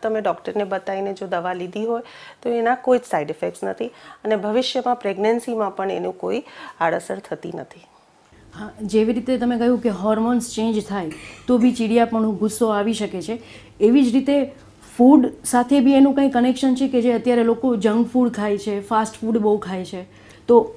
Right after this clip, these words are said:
Speaker 2: એની કંઈ વિપરીત અસર હોઈ શકે?
Speaker 1: અ, definitely. આમાં શું થાય છે કે જ્યારે, અ, મહિલાઓમાં, અ, માસિક શરૂ થતું હોય છે તો, અ, અ, અમે લોકો ડૉક્ટર્સ એમને વધારે પડતું ચોકલેટ્સ, આ, અ,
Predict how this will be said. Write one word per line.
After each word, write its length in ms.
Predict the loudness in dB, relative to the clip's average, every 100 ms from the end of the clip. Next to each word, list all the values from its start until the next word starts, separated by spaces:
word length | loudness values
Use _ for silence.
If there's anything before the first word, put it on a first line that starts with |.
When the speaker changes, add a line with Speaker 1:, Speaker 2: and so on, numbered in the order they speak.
| 0
Speaker 2:
એની 340 | 4 6 6
કંઈ 140 | 6 4
વિપરીત 400 | 4 2 0 0
અસર 400 | 2 2 2 0
હોઈ 180 | -2 -2
શકે? 320 | -2 -4 -8 -8
Speaker 1:
અ, 120 | -8
definitely. 720 | -2 -2 -2 -2 -2 -2 -6 -8 -14 -20 _ -4
આમાં 520 | -2 0 0 0 -4 -6
શું 120 | -6
થાય 240 | -2 -4
છે 160 | -4 -6
કે 120 | -6
જ્યારે, 560 | -6 -4 -2 0 0 -2
અ, 280 | -4 -4 -4
મહિલાઓમાં, 800 | -4 -4 -4 -4 -2 -2 -2 -4
અ, 320 | -6 -4 -4
માસિક 380 | -2 -4 -6 -8
શરૂ 360 | -4 -2 0
થતું 320 | -2 -4 -6 -6
હોય 200 | -6 -6
છે 240 | -6 -8 -8 -20 -20 -14 -4
તો, 320 | 0 0 0
અ, 200 | -2 0 2 2 0 0
અ, 300 | 0 0 -2
અમે 200 | -4 -2
લોકો 320 | -4 -4 -4
ડૉક્ટર્સ 520 | 0 -2 -2 -4 -2
એમને 300 | -4 -4 -4
વધારે 520 | -2 -4 -4 -6 -4 -6
પડતું 560 | -6 -8 -6 -4 -4 -10
ચોકલેટ્સ, 600 | -6 -6 -4 -4 -4 -6 -16 -20 _ -20 _ -6
આ, 120 |
અ, 20 | -6